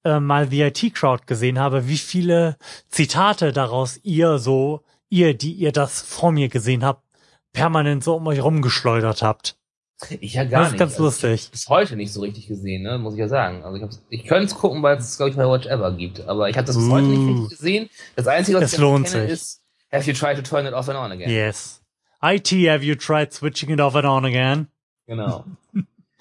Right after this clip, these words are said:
Speaker 1: Ähm,
Speaker 2: Ah.
Speaker 1: ich hab, genau, ich habe irgendwann mal von, äh, meiner Firma zum Geburtstag einen Gutschein für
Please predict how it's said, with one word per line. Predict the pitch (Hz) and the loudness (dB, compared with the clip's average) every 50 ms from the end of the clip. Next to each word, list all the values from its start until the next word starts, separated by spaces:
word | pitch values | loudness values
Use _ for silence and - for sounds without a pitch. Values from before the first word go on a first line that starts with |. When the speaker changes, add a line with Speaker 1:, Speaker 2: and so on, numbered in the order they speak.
| - - - - - - - | -14 -10 -10 -10 -10 -4 0
Speaker 1:
Ähm, | - 147 147 156 147 | 2 4 4 2 0
Speaker 2:
Ah. | 139 131 127 123 123 120 - _ _ _ _ _ | -2 -4 -6 -6 -6 -8 -12 _ _ _ _ _
Speaker 1:
ich | - 180 - - - - | -6 -6 -4 -4 -4 -4
hab, | 160 156 - _ - _ _ _ _ _ _ _ _ _ _ _ _ _ _ | -4 -4 -4 _ -20 _ _ _ _ _ _ _ _ _ _ _ _ _ _
genau, | - 151 160 160 156 147 147 - - - | 2 4 4 6 6 6 4 2 0 0
ich | 202 175 151 143 - - 151 | 2 2 2 2 2 2 4
habe | 165 175 180 170 175 | 4 4 6 4 2
irgendwann | 156 170 165 175 165 151 151 156 | 2 2 0 0 0 0 0 2
mal | 151 147 151 143 | 2 2 2 2
von, | - - 156 151 151 151 139 | 0 -2 0 0 0 0 -2
äh, | 151 180 156 | -2 -2 0
meiner | 139 139 143 143 135 | 0 0 0 0 0
Firma | - - - 165 170 170 165 - | -2 0 0 2 4 2 2 2
zum | - 160 151 135 | 0 0 0 0
Geburtstag | 127 117 131 147 156 151 - - 165 151 - 135 | 0 2 4 2 2 2 0 -2 -2 -2 0 0
einen | 135 139 127 127 | -2 0 0 0
Gutschein | 131 156 147 - - - 151 147 143 139 127 | -2 -2 -2 -4 -4 0 2 2 2 0 -2
für | - - 147 143 135 135 135 123 - | -4 -2 0 2 4 4 2 0 -2